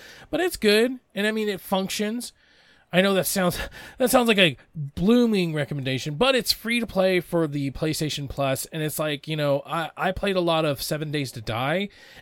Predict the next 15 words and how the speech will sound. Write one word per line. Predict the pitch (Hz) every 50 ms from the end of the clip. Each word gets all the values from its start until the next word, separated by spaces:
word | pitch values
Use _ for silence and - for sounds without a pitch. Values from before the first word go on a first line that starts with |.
| _ -
and | 151 147 147 143
one | 151 165 175
of | 180 175
the | 165
things | - - - 165 151 151 147 143 127 117 123 131 147 147
that | 139 139 139 131 123 120 123 - - - - -
was | 143 139 143 135 -
so | - - 135 120
frustrating | - 190 233 269 - - 240 220 175 160
about | 147 147 135 127
that | - 131 120 113
game | - 123 117 120 117 113 - -
is | 175 160 131 110
just | - - 165 151 - -
how, | 165 160 143 135 127 -